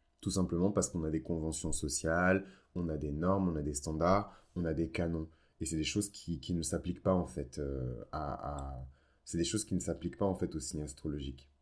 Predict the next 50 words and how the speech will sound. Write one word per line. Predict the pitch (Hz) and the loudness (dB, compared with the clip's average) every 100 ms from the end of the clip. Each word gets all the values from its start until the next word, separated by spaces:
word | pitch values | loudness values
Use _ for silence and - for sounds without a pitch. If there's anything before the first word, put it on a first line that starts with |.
| - | 2
La | 104 | 4
principale | - 143 175 175 185 | 4 2 6 6 8
caractéristique, | 131 107 - 104 98 - 139 135 | 8 8 6 6 6 2 0 4
euh, | 104 90 | 6 6
de | 82 | 6
la | 82 82 | 6 6
lune | 85 104 107 | 6 4 4
en | |
balance, | 87 82 85 113 127 | 4 4 6 4 2
c'est | - 90 | 2 0
que | - 95 110 - | 4 4 4 4
on | 90 | 2
a | |
besoin | 80 85 80 101 104 | 2 2 2 0 0
d'équilibre | 82 95 - 90 82 85 101 104 - | 0 0 0 -2 2 4 4 2 0
et | 90 | 2
d'harmonie, | 87 92 92 87 87 87 95 - - _ _ 87 | 4 6 6 6 4 4 2 0 -18 _ _ 0
euh, | 82 78 76 73 71 65 - | 2 2 0 -4 -4 -6 0
avec | 92 92 92 | 4 4 4
les | 90 | 2
personnes | 90 - 104 | 2 4 2
qui | 98 - | 2 0
sont | 90 | 0
dans | 85 | 2
notre | 85 - 87 | 0 0 -4
entourage | 87 87 104 | 2 4 4
si | - 90 | 2 0
on | 82 | 0
veut | 78 | -2
collaborer | - 104 87 85 87 87 95 85 | 2 4 6 4 4 4 2 0
avec | 82 82 - | 0 -2 2
eux. | - - - _ _ _ _ _ | 2 2 -4 _ _ _ _ _
Donc | - 82 | -4 0
la | 76 | 2
balance, | 87 98 110 | 4 4 2
c'est | - | 0
le | 82 | 0
signe | - 95 92 | 2 2 4
de | |
la | 80 | 2
collaboration | 78 92 82 80 82 85 - 104 90 | 2 2 4 4 2 0 0 -2 2
au-delà | 87 87 92 | 2 6 4
de, | 82 78 78 | 4 -2 -2
de, | 78 80 | -2 0
de | 87 | 0
l'harmonie. | 82 82 82 95 113 | 0 0 4 4 4
C'est | - | 2
un | 80 | 0
signe | 78 104 104 | 0 2 2
qui | 104 - 87 78 | 0 -2 -2 -2